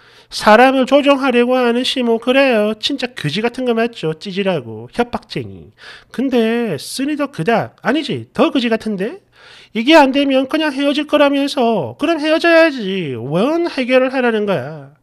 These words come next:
그러니까 집만 받아와라 이거네. 하,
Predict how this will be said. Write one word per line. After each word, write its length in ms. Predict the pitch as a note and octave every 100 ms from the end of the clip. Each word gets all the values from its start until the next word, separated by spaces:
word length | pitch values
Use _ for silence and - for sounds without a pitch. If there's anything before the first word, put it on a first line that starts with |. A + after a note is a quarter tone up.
| _ _ _ _ _ -
그러니까 520 | G#3 B3+ B3 A#2 G#2+ _ _ _
집만 340 | - D#4 D#4+
받아와라 480 | A#3+ B3+ A#3+ G#3 A#3+
이거네. 600 | G3+ F#3+ A#3 D#3+ D#3+ C3 - _ _ _ _ _ _ _ _ _ _ _ _ _ _ _ _ _ _ _ _ _ _ _ _ _ _ _ _ _ _ _ _ _ _ _ _ _ _ _ _ F3 E3+ D3+ B2+ A2 G#2+ _ _ _ _ _
하, 220 | -